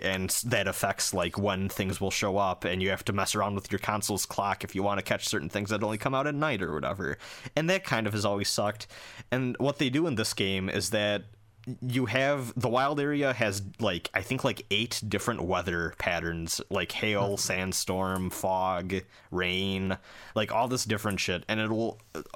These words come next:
Speaker 1: like, each of those have different, like, they will impact the rates of, like, when certain, like, rare types of Pokemon show up. And, like, some of them only show up in specific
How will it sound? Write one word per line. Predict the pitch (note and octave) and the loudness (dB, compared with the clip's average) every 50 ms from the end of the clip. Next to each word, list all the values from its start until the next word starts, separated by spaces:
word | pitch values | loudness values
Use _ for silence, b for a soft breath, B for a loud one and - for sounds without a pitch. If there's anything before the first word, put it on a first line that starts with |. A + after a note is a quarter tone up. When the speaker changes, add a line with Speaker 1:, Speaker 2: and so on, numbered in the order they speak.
| C2+ - | -8 -4
Speaker 1:
like, | - B2+ A#2+ - | -2 -2 -2 0
each | C#3 E3 E3 - F3+ | 0 0 2 2 0
of | C3 A2+ | 0 2
those | A#2 A2 A2+ A2+ - | 2 2 2 2 2
have | - G#2+ G2 F2+ G2+ G2 | 2 2 2 2 0 0
different, | A2+ - - A2 A2 G#2+ - - | 0 0 0 0 0 0 0 0
like, | G2 F2 E2+ E2 - - b b b b b b b | 0 0 -2 -4 -6 -12 b b b b b b b
they | - B2 | 2 2
will | A#2 A2+ A2+ | 2 2 0
impact | - A2 A2+ A2+ G#2 - A#2 A2+ G#2+ - - A2+ G#2+ | 0 0 0 0 0 0 2 0 0 -2 -2 -2 0
the | G#2+ G2+ G2+ | 2 2 2
rates | F#2 E2 F#2 F2+ G#2 A#2 - - - - - - | 2 2 2 2 0 0 0 2 2 0 0 0
of, | - F2+ F#2+ F#2+ F2+ F2 E2+ F2 - - | 0 0 2 0 0 -4 -6 -8 -6 -2
like, | F2 F#2+ F2+ E2+ E2 - | 0 0 0 0 -2 -2
when | G2+ F#2 F#2 F#2+ F#2+ G2 F#2+ | -2 0 0 0 0 0 0
certain, | F#2+ - - A2 G2+ - - F#2 F#2 F2+ F2 E2+ E2+ | 0 0 0 0 0 -2 -2 -2 -2 0 -2 0 0
like, | F2 E2+ - | -2 -2 -2
rare | F#2 F#2+ F2+ F2 | -2 -2 -2 -2
types | - G2+ F#2 - - | -2 -2 -2 -2 -4
of | - | -4
Pokemon | - G2+ F#2+ - G2+ G2 F#2+ F2+ | -2 -2 -2 -2 -2 -2 -2 -2
show | - - G2 F2+ F2 | -2 -2 0 0 0
up. | F#2+ G#2+ - - B B B | 0 -2 -2 -6 B B B
And, | B B G#2+ | B B 0
like, | A2 G#2+ | 0 2
some | - - B2 C3+ | 2 2 2 0
of | C#3+ C#3+ | 0 0
them | C#3 C3 G#2 | 0 0 2
only | - G#2 A2 A2+ G#2+ | 0 0 0 0 0
show | - - - A2 G#2+ G2+ | 0 0 2 2 2 2
up | G#2 - - | 2 2 0
in | G2+ G2+ | -2 0
specific | F#2+ - - A2 G2 - A2+ A2 - A#2+ | -2 -2 -2 -2 0 0 0 0 -2 -2